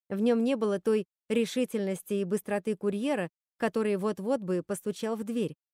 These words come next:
подождал девяносто секунд и, если бы никто не ответил, бросил цветы в мусорное ведро и, наверное, еще чиркнул записку, что перед тем, как побежал по другому адресу, оставил их в сохранности.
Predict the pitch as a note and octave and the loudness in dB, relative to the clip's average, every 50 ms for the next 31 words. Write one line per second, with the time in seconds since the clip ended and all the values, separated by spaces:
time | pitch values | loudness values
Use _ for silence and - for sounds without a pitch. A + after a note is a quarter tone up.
0 | _ _ - G#3 G#3 G#3+ G#3 F#3 A3 G#3+ G3+ F#3 F#3+ G3 G3 F#3+ G3+ G3+ F#3 _ | _ _ -4 -2 0 -2 0 0 0 0 0 0 0 -2 0 0 0 -2 -2 _
1 | - G3+ - - A3 - - D#4 D#4 A#3+ - F#3 F#3 F#3 F3+ - - F#3+ F3 F#3 | -6 -8 -4 -6 -6 -4 0 -2 0 0 0 -2 -2 -2 -4 -4 -4 -4 -2 -2
2 | F#3 F#3+ F3 _ - F#3+ F#3 F#3 F#3 F#3+ F#3 - A3+ C#4 C#4+ - - F#3 E3+ - | -2 -4 -4 _ -2 -2 0 0 -2 -2 -2 -2 -2 -2 -2 -2 -2 -4 -4 -4
3 | _ _ _ _ _ _ _ G#3 B3 D#4+ D#4+ D#4+ - - B3 A3 G#3 - - G#3+ | _ _ _ _ _ _ _ 0 2 2 2 2 0 0 0 0 -2 -2 -2 -2
4 | G#3 - B3+ B3+ A#3 F#3+ G3+ G#3 G#3 G3 - G3+ F#3 F#3+ F#3+ F#3 F#3 F3 G3 F3+ | -2 0 0 0 0 2 0 0 0 0 -2 -4 -2 -2 -2 -2 0 -2 -2 0
5 | F3 B3+ C#4 C#4 - _ _ _ _ _ _ _ A#3 A#3 A3+ A3+ B3 C#4+ C4+ G#3+ | 0 0 0 0 -2 _ _ _ _ _ _ _ 2 2 4 4 4 2 2 2
6 | A3 G#3 G3+ G3+ G3 - - A3+ G#3 G3+ G3 - - A#3 G#3+ G3 - G#3 G3 F#3+ | 0 0 0 0 -2 -2 -2 -2 0 0 -2 0 0 -2 -2 0 -2 -2 -2 -2
7 | F3+ F#3 G3+ F#3+ _ C#4 D4 - - - F3 E3+ - _ F#3+ F3 E3 _ G#3+ G3+ | -2 -4 -4 -4 _ -4 -4 -4 -6 -8 -8 -8 -6 _ -4 -4 -2 _ -2 -2
8 | G3 F#3 - - G#3 G3 F#3 - F#3+ F#3 - _ G3 F#3 F3 G3+ E3+ G3 F#3+ F#3 | -2 -4 -2 -2 -2 -2 -2 -4 -6 -6 -4 _ -4 -2 -2 -2 -2 0 -4 -2
9 | - F#3+ F3+ F#3 F#3 F3+ F#3 F#3 F3+ F3+ F3+ - - B3 C4 A3 G3+ F#3 E3 - | -4 -4 -4 -2 -2 0 0 0 0 0 -2 0 -2 -2 -2 0 -2 -4 -4 -2
10 | - E3 D#3 _ _ _ _ _ _ - A3+ A3+ - - C4 B3 A3 A3 G#3 G3 | -4 -4 -4 _ _ _ _ _ _ -4 -4 -4 -2 -2 -2 -2 0 0 0 -2
11 | G3 - - - A3+ G3+ - - F#3 D#3+ C#3+ C#3+ C#3+ - - - - | -2 -4 -6 -6 -6 -6 -4 -4 -4 -4 -4 -6 -8 -10 -12 -18 -18